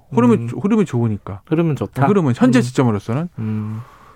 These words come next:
Speaker 1: 왜냐면 차이가 좀 많이 벌어져요. 조금 이낙연 대표가 여권 내에서. 그러니까
Speaker 2: 음.
Speaker 1: 사십 프로 가지고 왔다 갔다 하는 건데 확장이 되는 건 아니지만.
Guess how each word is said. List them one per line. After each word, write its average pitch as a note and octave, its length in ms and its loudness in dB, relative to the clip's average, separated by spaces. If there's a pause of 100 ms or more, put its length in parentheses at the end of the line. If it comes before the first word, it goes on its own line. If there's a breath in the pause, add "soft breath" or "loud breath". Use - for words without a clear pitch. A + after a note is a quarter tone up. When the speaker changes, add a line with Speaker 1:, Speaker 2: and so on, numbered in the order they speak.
(100)
Speaker 1:
왜냐면 G3 400 2
차이가 A#3+ 300 2
좀 E3+ 160 0
많이 C3+ 180 2
벌어져요. C3+ 640 4
조금 C3 200 4
이낙연 C#3 280 4
대표가 A#2+ 280 0
여권 B2+ 360 2
내에서. A2 240 -2
그러니까 B2 240 2
Speaker 2:
음. - 20 2
Speaker 1:
사십 G#3+ 240 0
프로 F#3+ 160 2
가지고 D3+ 160 2
왔다 A#2+ 160 0
갔다 C#3 240 2
하는 C3+ 160 0
건데 G#2+ 180 -4
확장이 G3 360 0
되는 B2+ 160 4
건 C3 100 2
아니지만. G2+ 380 -4